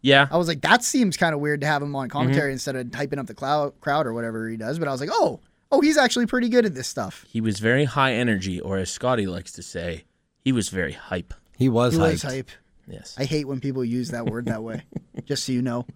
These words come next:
Speaker 3: Hype
Speaker 2: I
Speaker 3: about
Speaker 2: throw
Speaker 3: what?
Speaker 2: my phone clear across the basement every time I see one of your tweets.
Speaker 3: <laughs> When I'm hype about what?
Speaker 1: I'm so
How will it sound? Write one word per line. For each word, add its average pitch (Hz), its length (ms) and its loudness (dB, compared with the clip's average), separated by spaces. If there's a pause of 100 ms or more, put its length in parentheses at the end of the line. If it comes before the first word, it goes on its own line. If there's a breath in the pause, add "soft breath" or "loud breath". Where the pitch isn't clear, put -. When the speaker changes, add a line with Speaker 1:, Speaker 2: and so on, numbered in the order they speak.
(140)
Speaker 3:
Hype 175 220 6
Speaker 2:
I 190 120 8
Speaker 3:
about 196 200 8
Speaker 2:
throw 196 120 8
Speaker 3:
what? 180 100 10
Speaker 2:
my 202 160 8
phone 185 260 4
clear 165 220 2
across 160 220 2
the 165 60 0
basement 147 320 0
every 135 160 -4
time 135 300 0
I 131 60 -2
see 135 140 -6
one 131 140 -2
of 131 40 -2
your 123 80 0
tweets. 123 400 -2
Speaker 3:
<laughs> 220 400 2
When 190 120 10
I'm 185 160 10
hype 196 160 10
about 202 280 8
what? 185 260 8
Speaker 1:
I'm 285 180 8
so - 160 6